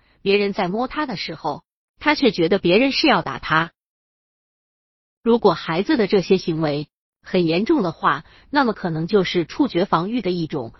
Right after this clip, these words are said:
对于外界的任何刺激都很敏感，时不时就会出现情绪不稳定的情况。有触觉防御症状的孩子，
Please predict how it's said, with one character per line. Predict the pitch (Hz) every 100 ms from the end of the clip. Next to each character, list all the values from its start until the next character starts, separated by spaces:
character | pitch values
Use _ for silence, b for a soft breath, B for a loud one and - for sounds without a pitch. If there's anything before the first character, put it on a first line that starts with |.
| b b
对 | 240 208
于 | 226
外 | 302 226
界 | 277
的 | 214
任 | 233 277
何 | 185 175
刺 | - 226
激 | - 262
都 | - 311
很 | - 175
敏 | 180 160
感， | 254 156 - _ _ _ -
时 | - 226
不 | 262 294
时 | - 170
就 | 160 220
会 | 190 170
出 | - 196
现 | 196 165
情 | 151 180 214
绪 | 302
不 | 240 285
稳 | 156 117
定 | 220
的 | 165
情 | 151 151 147
况。 | - 196 151 _ _ _ _ _ _ _ _ _ _ _ _ _ _ _
有 | 196 180
触 | 165 - 262
觉 | 185
防 | 196 180 214
御 | 214
症 | 226 269
状 | 190 165
的 | 147
孩 | - 151
子， | 156 196